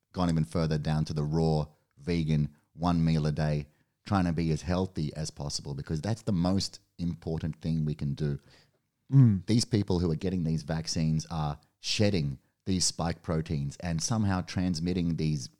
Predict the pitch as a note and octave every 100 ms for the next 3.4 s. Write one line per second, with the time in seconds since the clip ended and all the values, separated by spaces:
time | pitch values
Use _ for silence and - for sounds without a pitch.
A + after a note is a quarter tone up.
0 | - B2 G2+ - G#2+ G2 F#2+ G#2 F#2+ F2
1 | E2+ D#2+ - _ _ _ E2 D2+ - _
2 | _ _ _ _ _ _ F2 F#2 F2+ G2+
3 | E2 D#2+ -